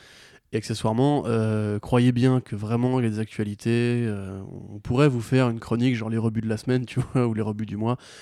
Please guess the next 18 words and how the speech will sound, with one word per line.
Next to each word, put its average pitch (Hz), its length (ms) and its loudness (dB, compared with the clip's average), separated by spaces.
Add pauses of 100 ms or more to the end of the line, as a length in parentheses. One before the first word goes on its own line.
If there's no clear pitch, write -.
(260)
pour, 110 240 2
euh, 107 120 2 (200)
vous 117 140 -4
montrer 117 300 2
toutes 131 200 -6
les 117 80 -6
conneries 123 320 2
que 104 240 -4
sont 104 180 -8
racontées. 117 320 0
Genre, 117 140 -4
je 113 60 -8
me 120 40 -4
souviens 127 220 0
d'une 127 140 2
fois 131 240 2
où, 107 160 -2
euh, 104 80 -4